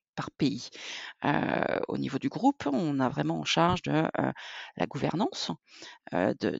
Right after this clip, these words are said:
de, de l'exemplarité, heu, des, non pas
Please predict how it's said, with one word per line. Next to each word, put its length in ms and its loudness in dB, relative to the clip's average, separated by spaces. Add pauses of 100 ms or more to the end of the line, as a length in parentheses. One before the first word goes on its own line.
de, 140 2
de 140 4
l'exemplarité, 960 2 (120)
heu, 220 2
des, 340 -4 (320)
non 200 0 (100)
pas 440 12